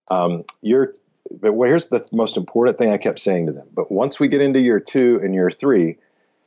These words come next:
people that are more bought in, that are gonna hold on longer because they're bought in, are gonna start to leave. And so you're gonna, in year two and three, the,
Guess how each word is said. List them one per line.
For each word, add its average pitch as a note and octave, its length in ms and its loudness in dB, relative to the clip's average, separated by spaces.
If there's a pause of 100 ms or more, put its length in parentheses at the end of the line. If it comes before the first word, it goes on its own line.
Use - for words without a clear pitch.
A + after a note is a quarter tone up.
(200)
people D3+ 240 0
that A#2+ 100 4
are G#2+ 60 2
more A#2 260 0
bought C#3 300 2
in, F2+ 360 -4
that A2 100 0
are G#2+ 80 2
gonna F#2+ 160 2
hold D3 340 0
on C3 240 0
longer A#2 480 0
because D#3+ 500 -4
they're G#2+ 120 2
bought E2 320 -2
in, E2 280 -2 (120)
are G2+ 100 0
gonna G2 200 0
start - 360 -4
to G2 80 -2
leave. E2+ 460 -2 (580)
And F#2 180 -2
so G#2+ 600 2 (100)
you're G#2+ 140 -2
gonna, G#2 260 0 (140)
in G2+ 140 0
year A2 180 4
two D3+ 280 2
and A2 140 -2
three, C#3 260 2
the, E2+ 140 -4